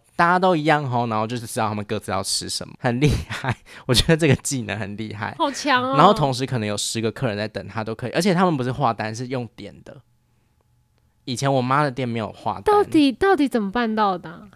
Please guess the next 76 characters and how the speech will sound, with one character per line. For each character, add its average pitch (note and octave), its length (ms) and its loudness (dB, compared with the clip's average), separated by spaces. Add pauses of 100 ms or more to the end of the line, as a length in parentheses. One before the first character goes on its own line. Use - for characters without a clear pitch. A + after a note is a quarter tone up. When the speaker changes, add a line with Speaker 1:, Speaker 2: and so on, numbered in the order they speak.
Speaker 1:
我 B2+ 80 -14
们 A#2 80 -6
就 C#3+ 60 0
是 D3 40 0
早 B2+ 140 0
餐 - 200 0
店， B2 140 -2
Speaker 2:
还 G2 80 -8
是 - 60 -12
Speaker 1:
早 A2 120 -4
餐 A#3 80 2
店 A3+ 120 4
阿 A#3 140 2
姨 - 40 0
的 G#3+ 60 2
技 G3 40 0
能。 G3 40 2
Speaker 2:
我 G3+ 60 2
们 G#3 80 2
来 G#3 100 -2
访 G3 220 -2
问 G3+ 80 -8
她。 G#3+ 40 -12 (640)
Speaker 1:
我 A#2+ 80 -2
其 C3 180 -2
实 D3 80 2
蛮， B2 320 -2 (680)
蛮， C3 400 -4
就 - 140 -4
是 D3+ 80 2
蛮 A2 240 0
想 G2+ 220 -4
知 - 140 -4
道 - 60 4
这 A4+ 40 8
件 F4+ 80 6
事 - 60 0
的。 B3+ 40 4
Speaker 2:
那 - 0 -
以 - 20 0
前 A#3+ 100 -2
她 C#4+ 40 0
是 D4+ 140 4
做 B3 200 6
什 G3 160 -4
么 - 240 -12
的？ - 200 -12
就 C4+ 120 -4
是 C#4 40 2
在 C#4 120 4
做 C4+ 140 0
早 F3+ 160 -2
餐 F#3 160 -6
店 F#3 220 -4
之 D#3 160 -10
前。 - 260 -16 (360)
Speaker 1:
她 F#3+ 200 0
以 E3 80 4
前， G#2+ 440 -2
我 A#2 120 0
们 A#2 140 2
很 C3+ 180 0
小 C#3+ 140 2
的 A2+ 60 0
时 A2 60 0
候， A2 60 0
她 C3 80 0
有 A#2 80 0
卖 G#2 240 -2
过 G#2+ 200 -4
衣 F#2+ 160 -12
服， - 280 -16
开 G#2 200 -6
服 E2 180 -12
饰 F2 300 -6
店。 - 200 -12